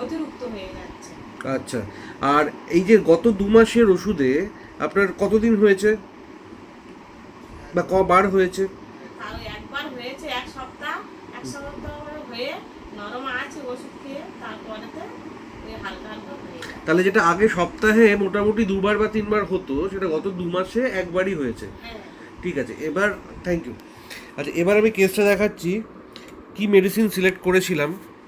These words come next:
Speaker 2: সবসময় সাকসেসটাই শুধুমাত্র দেখাবো সেটা নয়, এর আগেও আমি দেখাচ্ছি, এর আগেও আমি medicine select করেছি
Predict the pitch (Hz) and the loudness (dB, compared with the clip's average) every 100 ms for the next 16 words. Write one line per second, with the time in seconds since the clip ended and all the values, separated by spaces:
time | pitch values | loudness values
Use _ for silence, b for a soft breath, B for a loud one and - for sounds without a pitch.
0 | - - - - - - - - - - | -20 -12 -12 -12 -20 -20 -20 -20 -20 -20
1 | - - - - - 156 185 185 190 - | -18 -18 -18 -14 -6 -4 0 0 0 0
2 | 160 - 202 190 208 208 208 190 190 196 | -2 0 -6 -2 2 2 0 0 0 2
3 | 196 185 190 190 175 165 139 170 170 165 | 0 2 2 0 2 2 2 0 2 4
4 | 156 185 190 156 170 156 139 - 165 165 | 4 4 0 0 -2 -2 -2 -6 -4 0
5 | 147 165 180 175 165 160 165 160 160 - | 0 0 0 2 0 0 -8 -4 -4 -2
6 | 160 160 175 | -4 -4 -6